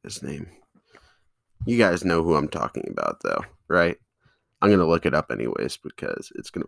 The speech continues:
bother me. But while I do that, I'll go through, uh, more of the cast here in a sec. Um, yeah, we also have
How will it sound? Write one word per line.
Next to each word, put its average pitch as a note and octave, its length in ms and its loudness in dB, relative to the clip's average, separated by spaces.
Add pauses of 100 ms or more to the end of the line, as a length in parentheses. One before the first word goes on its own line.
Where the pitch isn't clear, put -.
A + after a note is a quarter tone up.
bother - 320 -6 (120)
me. - 200 -6 (580)
But F2 420 4 (140)
while E2 300 2
I D#2 100 0
do C2 220 -8
that, C2 280 -6
I'll D2+ 120 -4
go G#1+ 180 -8
through, G1+ 440 -6
uh, G1+ 340 0 (340)
more A1 160 -4
of G1+ 80 -6
the - 160 -10
cast - 540 -12
here - 200 -10
in - 80 -16
a - 40 -18
sec. - 420 -14 (880)
Um, C#3+ 580 -2 (600)
yeah, A#2 200 8
we G2 140 6
also A2 260 4
have F#2+ 360 4